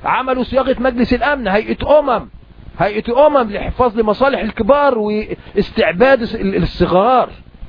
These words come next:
وعملوا لهم: "آه، نحن المتغلبون، نحن أقوى ناس في العالم، إذن لنا حق الفيتو، ونعترض على أي، أي، أي قرارات في العالم، أنت ليك حصة بكذا، وأنت ليك بقدرك، بقدر انتصاراتك وبقدر قوتك، بقدر إنفاقك، بقدر غلبتك،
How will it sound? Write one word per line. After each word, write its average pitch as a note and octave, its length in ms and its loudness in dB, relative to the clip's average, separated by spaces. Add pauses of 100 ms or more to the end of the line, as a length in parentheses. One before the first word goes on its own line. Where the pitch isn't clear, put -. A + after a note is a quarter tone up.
(220)
وعملوا G3+ 380 0
لهم: B3 160 0
"آه، C4 200 2
نحن A#3+ 220 -2
المتغلبون، G#3+ 680 2
نحن A3+ 180 -2
أقوى B3 420 0
ناس B3 180 -2
في G#3+ 60 -2
العالم، G#3 400 2 (240)
إذن C#4 420 2 (280)
لنا B3 320 2
حق A#3+ 280 -2
الفيتو، F3 560 2 (300)
ونعترض C4 560 0
على B3 240 -4
أي، A#3+ 400 2
أي، A#3+ 320 0
أي A#3+ 120 0
قرارات A#3 420 2
في - 120 -4
العالم، G#3 360 2
أنت A#3 160 -2
ليك A#3 160 0
حصة B3 300 0
بكذا، B3 300 2
وأنت A#3 180 2
ليك A3+ 140 2
بقدرك، G#3+ 560 0 (420)
بقدر A#3+ 320 0
انتصاراتك A3+ 640 2
وبقدر G#3+ 320 0
قوتك، A3+ 520 2 (280)
بقدر A3+ 380 2
إنفاقك، A3 380 -2
بقدر G3+ 260 0
غلبتك، A#3+ 560 0